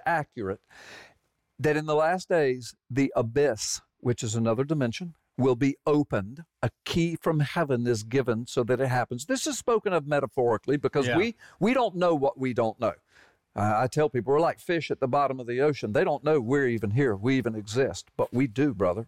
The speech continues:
Speaker 1: We're above them, five miles above them through the ocean, and then out here there are eight billion of us, and the fish don't have a clue.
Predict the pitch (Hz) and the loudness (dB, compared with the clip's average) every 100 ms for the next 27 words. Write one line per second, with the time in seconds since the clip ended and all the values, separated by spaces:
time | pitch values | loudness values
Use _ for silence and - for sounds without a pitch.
0 | - 131 127 95 127 151 110 98 135 127 | -2 0 0 0 0 0 -4 -6 -2 -2
1 | 127 120 120 117 107 107 131 135 113 107 | -2 -2 0 0 -2 -2 0 0 -2 -4
2 | - - - _ - - 127 120 139 139 | -6 -20 -20 _ -6 0 0 2 2 0
3 | - 113 104 - _ - 117 117 131 123 | 0 -2 -2 -6 _ -2 0 2 0 -2
4 | - 123 120 123 131 113 - 151 143 - | -2 -2 0 0 2 2 2 0 0 -4
5 | 95 143 151 120 107 98 107 - 113 - | 0 2 2 0 0 0 -2 -2 -4 -2
6 | 175 - 123 107 110 110 151 127 | -2 -2 -2 -2 -2 -4 -4 -4